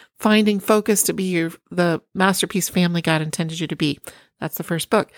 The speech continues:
The second book was When Littles Are Loud,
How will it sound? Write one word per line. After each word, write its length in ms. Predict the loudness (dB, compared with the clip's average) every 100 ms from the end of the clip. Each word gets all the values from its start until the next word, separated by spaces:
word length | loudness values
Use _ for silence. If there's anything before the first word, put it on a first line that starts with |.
| -20 _
The 60 | -6
second 400 | 0 0 0 0
book 260 | 0 0 0
was 320 | 2 2 0
When 160 | 0
Littles 300 | 2 2 4
Are 80 | 4
Loud, 340 | 4 2 2